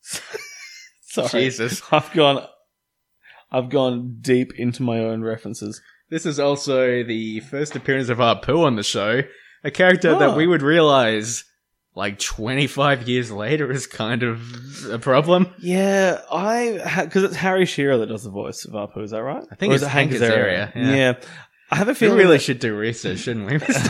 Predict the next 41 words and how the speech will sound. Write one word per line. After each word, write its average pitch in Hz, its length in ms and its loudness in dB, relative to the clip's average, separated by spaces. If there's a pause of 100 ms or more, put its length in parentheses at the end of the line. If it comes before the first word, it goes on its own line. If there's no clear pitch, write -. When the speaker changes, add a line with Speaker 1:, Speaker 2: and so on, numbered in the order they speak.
Speaker 2:
just 196 60 6
Speaker 1:
Oh. 139 260 4
Speaker 2:
saying, 143 140 6
"Yeah, 226 120 8
I'm 226 100 4
pretty 240 220 2
sure." 147 460 4
Speaker 1:
Oh, 156 160 -2
no 170 240 2
one 170 120 2
on 131 80 0
the 113 140 -4
internet 117 300 -4
Speaker 2:
I 165 40 0
mean, 190 100 10
it's - 80 4
Speaker 1:
knows. 113 60 2
Speaker 2:
definitely 214 260 6
not 170 240 6
an 131 140 4
Indian 127 560 -2
man. 113 300 0
<laughs> - 40 6 (400)
We - 80 6
know 151 100 8
Speaker 1:
No. 151 160 8
Speaker 2:
that 143 200 6
much. 107 420 -4 (120)
Speaker 1:
Yeah, 135 520 0 (420)
it's, 147 400 0 (340)
it's 135 320 -2
not. 135 440 0 (400)
And, 131 600 0 (640)
yeah, 160 260 0
I 156 80 -6
feel 202 240 2
like 208 240 0
these 185 280 2
days 156 300 2
that 156 160 0
wouldn't, 170 300 -2